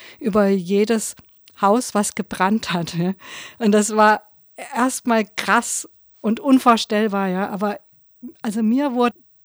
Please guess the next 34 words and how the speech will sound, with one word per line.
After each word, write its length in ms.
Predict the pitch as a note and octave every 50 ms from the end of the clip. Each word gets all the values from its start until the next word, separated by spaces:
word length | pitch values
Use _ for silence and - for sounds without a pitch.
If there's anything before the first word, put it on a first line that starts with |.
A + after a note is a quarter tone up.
| - -
in 180 | B3+ A#3 G#3+ F#3+
dem 160 | A#3 A#3 A#3+
Moment 480 | B3+ B3+ A#3 A3 G#3 G#3+ A3+ G#3+ - -
klar, 400 | - - F3+ F3+ G3+ G#3+ G#3+ G#3+ _ - - - - - _ _ _ _ _ -
es 200 | A3+ G3+ - -
gibt 540 | - A#3+ A#3 _ - - - - - - - _ _ _ _ _ _ _
zwei 280 | - - - G3 G3 F#3+
völlig 400 | - - - C4+ D4 D4 - -
verschiedene 460 | - A3+ G3+ - B3 B3+ A#3+ A#3 G3
Erzählungen 840 | - G#3+ G3 - - - G#3+ A3+ A#3 A#3 F#3 F3 E3 E3 F3 F3 F3+ _ _ _ _ - - - _ _
von 640 | _ - - G#3 G3 G3 G3 G3 F#3+ F#3+ F#3+ G3 - _ -
diesen 280 | G#3 G3 - - G3+ F3+
Bombardierungen, 1000 | - G3+ G3+ G#3+ G#3 G#3 F#3+ - - A3 G#3 G#3+ - G3 F#3 F3+ F#3+ E3+ F3 F3+
ja. 240 | F3+ F3+ F#3+ G#3+ - -
Es 240 | A#3 F#3+ - -
gibt 300 | - A#3 A3 _ _ -
nämlich 420 | G#3+ G3+ G3 G3 G#3 G3+ - - _
die, 360 | - B3 B3 B3+ B3+ B3+ B3+ _ _ _ _ _ _ _ _ _ _ _ _ _ _ _ _ _ -
die 100 | - G#3
innerlich 420 | - A3+ A3+ A#3+ A#3 A3+ A3+ - -
gejubelt 520 | - A3+ G3 F#3+ C4 C#4 - D4+ C4 -
haben, 180 | A3 G#3+ G3+ G3
weil 120 | G3 F#3+
sie 120 | - G#3 F#3+
gehofft 440 | - F#3+ F3 A3+ B3 - - -
haben 160 | - G#3+ G3+ A3
auf 220 | - - - _
Befreiung 580 | - G#3 - - - F#3 F3+ G#3 A#3+ B3 A3+ A3
und 180 | G#3 F#3+ F#3+
beho-, 300 | - G3+ F3 G3 G#3+ C#4 _
gehofft 360 | - G3 G3 A3+ - - - A#3
haben, 200 | A3 G#3 G#3 F#3+
dass 180 | G3+ F#3+ -
sie 340 | - G#3+ G3 G3 F#3+ G3 -